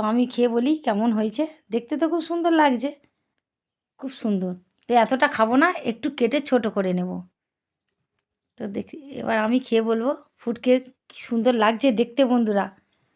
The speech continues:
তো এবার আমি খেয়ে বলি কেমন হয়েছে। হুম, দারুণ হয়েছে, খুব সুন্দর,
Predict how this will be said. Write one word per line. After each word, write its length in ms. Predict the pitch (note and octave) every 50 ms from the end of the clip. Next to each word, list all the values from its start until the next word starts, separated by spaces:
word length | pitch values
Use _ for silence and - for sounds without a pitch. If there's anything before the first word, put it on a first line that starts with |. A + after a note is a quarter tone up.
| _ _ -
তো 0 | - A3
এবার 140 | A3 A3 G#3+ G#3+
আমি 180 | G#3+ A3+ B3+ B3+
খেয়ে 220 | B3+ - B3 A#3+
বলি 200 | A#3+ C#4 C#4+ F4 F4+ F4+ -
কেমন 260 | B3+ G#3+ G3 G#3 A3 G#3+ F3+
হয়েছে। 280 | F#3 F3+ F3+ F3+ F#3+ F3+ F3+ - _ _ _ _ _ _ _ _ _ _ _ _ _ _ _ _ _ _ _ _ _ _ _ _ _ _ _ _ _ _ _ _ _ _ _ _ _ _ _ _ _ _ _ _ _ _ _ _ _ _ _ _ _ _ _ _ _ _ _ _ _ -
হুম, 440 | G#3 G#3 A3 A3+ A#3+ A#3 A3+ G#3+ G#3 G3 F#3+ G3 G3 _ _ _ _ _ _ _ -
দারুণ 400 | G3 F#3+ F#3 E3+ F3+ F#3+ A#3+ C4 B3
হয়েছে, 380 | A#3 A#3 A#3+ A#3 A#3+ - A3 G3 F#3+ F#3+ F#3 - _ _ _ _ _ _ _ _ _ _ _ _ _ _ _ _ _ _ _ _ _ _ _ _ _ _ _ _ _ _ _ _ _ _ _ _ _ -
খুব 140 | - C#4 C4 - -
সুন্দর, 320 | B3+ A3 G3 F#3 F#3 F3+